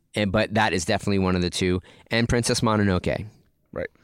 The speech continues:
Speaker 1: And Princess Mononoke is a fantasy film, and I think you could get away with it, but I think that there is something very inherently Japanese about it, not just the name.
Speaker 2: Right,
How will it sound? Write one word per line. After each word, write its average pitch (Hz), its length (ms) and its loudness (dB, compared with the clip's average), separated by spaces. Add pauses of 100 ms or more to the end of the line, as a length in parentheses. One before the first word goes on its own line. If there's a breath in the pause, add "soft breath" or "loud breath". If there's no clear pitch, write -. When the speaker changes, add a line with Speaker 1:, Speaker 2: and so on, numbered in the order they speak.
(340 loud breath)
Speaker 1:
And 110 420 2
Princess 147 300 0
Mononoke 123 400 2
is 113 180 2
a 117 60 -2
fantasy 107 400 0
film, 101 320 0
and 90 80 0
I 90 60 -2
think - 260 -4
you 95 80 -6
could 117 320 0
get 110 160 2
away 90 180 2
with 85 200 -2
it, 92 180 -4
but 98 100 0
I 92 120 2
think 107 240 -2
that 104 100 -4
there 104 120 2
is - 100 0
something 98 440 0 (360 loud breath)
very 113 320 4
inherently 107 400 2
Japanese 90 560 0
about 82 260 -2
it, - 140 -6 (340 loud breath)
not 123 300 4
just 117 280 2
the 101 120 0
name. 92 420 -2
Speaker 2:
Right, 117 220 -2